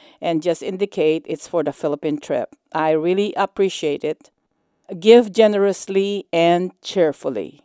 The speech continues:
Amen? Again, it's S O G M I dot org and click donate. And also get ready. We'll be holding our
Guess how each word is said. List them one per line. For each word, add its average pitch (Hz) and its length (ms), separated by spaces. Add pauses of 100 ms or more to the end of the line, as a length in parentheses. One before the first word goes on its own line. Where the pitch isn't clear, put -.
(220)
Amen? 196 460 (340)
Again, 190 560
it's - 360 (260)
S 185 240
O 196 80
G 208 240
M 226 120
I 208 160
dot 190 400
org 165 460
and 151 180
click 160 280
donate. 147 640 (1000)
And 151 280
also 185 340
get 233 260
ready. 269 580 (440)
We'll 175 220
be 190 180
holding 262 600
our 214 240